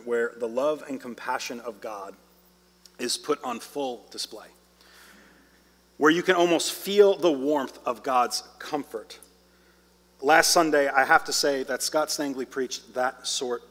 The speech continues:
of sermon, and, and if you missed it, I would strongly encourage you to go back and give it a listen. It was that powerful of a sermon, and I so appreciate you sharing those words with us last Sunday, Scott. Now, if you remember,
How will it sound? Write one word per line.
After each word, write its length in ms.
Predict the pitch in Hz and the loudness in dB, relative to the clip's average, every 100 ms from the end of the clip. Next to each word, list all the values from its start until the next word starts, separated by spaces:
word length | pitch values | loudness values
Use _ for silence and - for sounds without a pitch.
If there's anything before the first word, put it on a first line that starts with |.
| - | -16
of 240 | 110 107 - | -14 -14 -12
sermon, 440 | - 117 110 107 101 120 | -10 -10 -12 -14 -16 -14
and, 180 | 113 107 | -14 -14
and 80 | - | -14
if 140 | 123 120 | -14 -12
you 80 | |
missed 460 | 110 117 165 - - | -12 -4 -2 -2 -4
it, 120 | 110 - | -8 -8
I 60 | 123 | -8
would 260 | 127 113 | -8 -10
strongly 840 | - - - 147 165 170 135 107 98 104 | -8 -6 -6 0 2 2 -2 -8 -12 -14
encourage 500 | 123 113 139 123 110 | -14 -10 -6 -6 -6
you 180 | 113 107 - - - - - | -14 -16 -20 -20 -20 -20 -14
to 120 | - | -8
go 200 | 147 151 | 4 4
back 320 | 156 139 127 - | 6 4 4 0
and 140 | 123 117 | -12 -8
give 160 | 139 | -6
it 60 | 127 | -6
a 60 | |
listen. 320 | 120 110 - 107 - _ _ _ _ | -8 -8 -10 -12 -20 _ _ _ _
It 100 | 139 | -6
was 460 | 151 143 - - 110 | -2 -2 -4 -10 -4
that 340 | 151 147 - | 0 0 -4
powerful 480 | - 135 120 117 117 | -4 -2 -2 -6 -12
of 80 | 110 | -12
a 60 | 113 | -14
sermon, 320 | 120 113 110 | -14 -14 -16
and 100 | 110 | -16
I 140 | 107 113 | -16 -16
so 260 | - 151 139 | -10 -8 -8
appreciate 480 | - 123 - 117 | -8 -12 -10 -12
you 60 | 110 | -12
sharing 460 | - 131 120 113 110 | -10 -8 -10 -12 -12
those 280 | 113 113 - - - | -10 -10 -14 -20 -10
words 260 | 123 117 | -8 -8
with 100 | 113 | -12
us 240 | 117 107 - | -12 -12 -10
last 280 | 117 110 | -10 -8
Sunday, 280 | - 110 110 107 | -10 -12 -16 -16
Scott. 340 | - - 117 - _ _ _ _ _ _ _ | -16 -14 -14 -16 _ _ _ _ _ _ _
Now, 120 | 135 | -8
if 100 | 139 | -6
you 80 | 160 | -2
remember, 580 | 147 139 202 180 113 135 | -4 -2 -2 -2 -6 -8